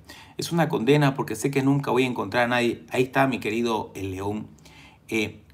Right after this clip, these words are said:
¿cómo vas a superarla si tú acabas de decir,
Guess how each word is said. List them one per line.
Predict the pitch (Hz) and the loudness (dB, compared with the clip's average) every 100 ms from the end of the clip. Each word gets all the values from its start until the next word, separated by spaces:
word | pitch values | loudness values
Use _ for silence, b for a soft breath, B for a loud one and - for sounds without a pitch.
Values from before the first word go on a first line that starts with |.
| - | 6
¿cómo | 180 202 | 8 8
vas | 170 175 | 8 6
a | 170 | 4
superarla | - - 101 117 143 107 139 - - - b b - | 0 -4 2 4 4 2 -4 -6 -20 -20 b b -20
si | - - | -8 -8
tú | - 180 | 4 4
acabas | 156 185 175 147 | 6 6 6 2
de | 117 113 | 0 -2
decir, | 107 101 151 151 | -4 0 4 4